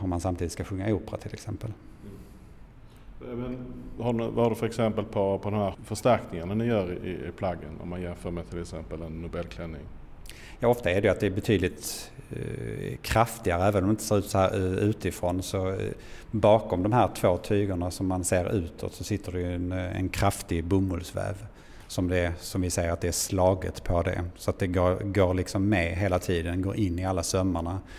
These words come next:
Speaker 1: så att inte pressen kommer på själva yttertyget. Yttertyget är, är bara dekorativt. Sen måste ju det också hålla för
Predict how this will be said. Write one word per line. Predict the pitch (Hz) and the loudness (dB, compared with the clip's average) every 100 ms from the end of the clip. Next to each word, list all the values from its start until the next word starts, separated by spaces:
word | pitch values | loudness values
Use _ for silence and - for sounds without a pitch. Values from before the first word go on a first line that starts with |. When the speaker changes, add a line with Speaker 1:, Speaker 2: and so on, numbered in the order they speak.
| - | -14
Speaker 1:
så | - 95 | 2 2
att | - | 4
inte | 92 - 87 85 - - - - - - - - - - - | 2 4 2 2 -2 -10 -16 -20 -20 -20 -20 -20 -20 -20 -10
pressen | - 98 - - - 85 | 0 0 0 -2 -2 -2
kommer | 85 98 85 87 | 0 2 2 0
på | 85 92 87 | 0 0 0
själva | 82 92 85 90 | 2 0 2 2
yttertyget. | 107 - 90 - 92 87 95 | 2 0 -2 -2 -2 -2 0
Yttertyget | 101 98 95 95 87 92 95 | 0 -2 -4 -2 -2 -2 -2
är, | 92 87 92 95 - - - | -2 -2 -4 -6 -12 -20 -10
är | - 92 87 90 | -4 -2 0 -2
bara | 92 95 95 90 | -2 2 2 4
dekorativt. | 92 - - 87 98 98 - | 2 0 -2 -2 -4 -6 -6
Sen | - 85 | -2 0
måste | 90 104 | 4 4
ju | |
det | 104 95 | 8 8
också | 95 - | 6 2
hålla | 87 92 87 | 2 2 2
för | - 90 | 2 -2